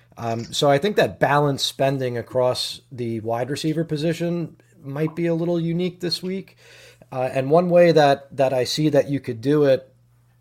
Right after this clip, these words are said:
and get some secondary correlation, uh, inside of the same lineup is with the Panthers and Jets. Uh, I don't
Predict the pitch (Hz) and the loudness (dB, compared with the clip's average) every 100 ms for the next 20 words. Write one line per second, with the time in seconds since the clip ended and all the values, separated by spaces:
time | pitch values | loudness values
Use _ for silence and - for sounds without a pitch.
0 | _ - - 127 127 139 139 - - 147 | _ -14 -6 -6 0 0 0 -6 -8 -2
1 | 135 123 - 143 143 151 139 131 - 135 | -2 -2 -2 0 0 2 2 2 0 0
2 | 123 127 139 131 123 117 - - - _ | 2 2 0 -2 -6 -6 -12 -20 -20 _
3 | - 113 113 151 143 151 143 135 120 - | -8 -6 -2 -2 0 2 2 2 -2 -2
4 | 135 123 120 135 156 190 - - - _ | -2 -2 -2 0 0 -2 -6 -20 -20 _
5 | _ - 127 131 131 127 113 - _ 139 | _ -6 -2 0 -2 -4 -8 -12 _ -4
6 | 135 143 - 127 120 - 160 175 190 175 | -2 -2 0 0 0 0 -2 0 -2 0
7 | 139 123 110 135 110 - - - _ _ | -2 -4 -2 -2 -2 -4 -10 -12 _ _
8 | _ _ - 113 - 135 135 185 208 | _ _ -12 -10 -4 0 4 4 4